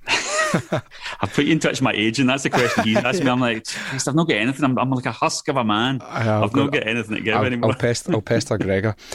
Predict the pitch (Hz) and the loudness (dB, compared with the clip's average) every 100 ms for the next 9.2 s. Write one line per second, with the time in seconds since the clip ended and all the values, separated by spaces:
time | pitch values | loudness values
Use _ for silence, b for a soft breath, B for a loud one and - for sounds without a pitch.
0 | B - 117 110 117 147 131 165 160 151 | B 0 2 2 0 -2 0 0 2 4
1 | 143 120 - - 139 - 151 139 139 - | 2 0 -2 0 0 0 0 2 0 0
2 | 127 120 - 135 - - B B 170 B | -2 0 0 0 -2 -12 B B -18 B
3 | B - 185 147 156 185 190 143 117 - | B 2 4 4 2 4 4 2 0 -6
4 | - 135 151 165 160 123 123 - 160 151 | -2 2 4 4 2 2 0 -2 -4 -4
5 | - 123 117 - 120 117 - 113 107 113 | -4 -4 -4 -2 -2 -2 -2 -2 0 2
6 | 110 113 101 110 101 101 104 107 b b | 2 0 0 -2 0 0 -2 -4 b b
7 | b b - 101 98 104 117 131 - - | b b -2 0 0 0 0 0 -2 -2
8 | 123 143 110 143 131 123 131 - 143 131 | 0 0 0 0 0 0 -4 -4 -2 0
9 | 139 | 0